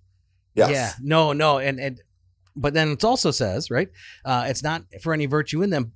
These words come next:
Speaker 2: or in him that doth administer them." It's not about the individual that administers them. There's nothing, there's no secret incantation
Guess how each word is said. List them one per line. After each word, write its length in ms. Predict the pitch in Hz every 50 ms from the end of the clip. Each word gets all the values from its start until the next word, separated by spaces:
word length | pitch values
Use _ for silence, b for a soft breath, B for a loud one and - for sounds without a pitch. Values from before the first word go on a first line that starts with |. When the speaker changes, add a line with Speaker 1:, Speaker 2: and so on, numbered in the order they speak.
| - -
Speaker 2:
or 480 | - 220 262 294 233 147 139 165 165 - 165
in 140 | 170 165
him 240 | 156 135 - 185 202
that 180 | 196 180 170 -
doth 220 | 170 160 160 -
administer 440 | 151 143 147 160 185 208 202 - 135
them." 280 | 104 87 76 69 - -
It's 180 | - 151 - -
not 200 | 196 208 254 311
about 200 | 262 233 208 165
the 120 | 190 185
individual 440 | 175 170 156 165 202 196 202 190 156
that 180 | 139 131 131 135
administers 580 | 127 131 147 175 233 311 277 - 160 131 104
them. 220 | 95 92 90 101 - B B B B
There's 140 | 156 156 135
nothing, 460 | 175 202 214 - 233 220 208 202 190
there's 160 | 175 165 151
no 100 | 180 220
secret 360 | 202 - - 233 - 226 - -
incantation 880 | 175 190 190 - - 175 160 147 - - 156 139 123 - 104 85 78